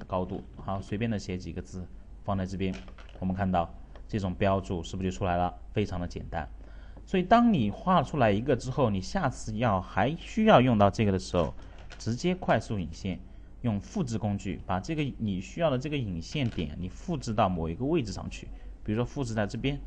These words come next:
复制到这边一个。文字的内容直接双击就可以把它修改掉，就可以把它修改掉，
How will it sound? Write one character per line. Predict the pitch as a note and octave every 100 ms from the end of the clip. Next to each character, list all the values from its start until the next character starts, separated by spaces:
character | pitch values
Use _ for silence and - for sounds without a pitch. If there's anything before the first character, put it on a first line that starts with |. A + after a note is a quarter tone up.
| - - - - -
复 | -
制 | G#2+
到 | F#2+
这 | G#2
边 | A2+ A2
一 | F#2
个。 | - - - - - -
文 | A3+ E3
字 | A#3
的 | G3+
内 | F#3
容 | B2 A#2+
直 | -
接 | B2 F3+ F3+
双 | - - G#3+ G#3
击 | G3+ G#3 A3 G3+
就 | -
可 | - A2+
以 |
把 | G2+ F2
它 | F#2
修 | - E3+ D#3+
改 | - D2
掉， | F#2 - - - - - - - - - - - - -
就 | -
可 | A#2
以 |
把 | F#2
它 | F2
修 | F2+ B2 A2+
改 | -
掉， | -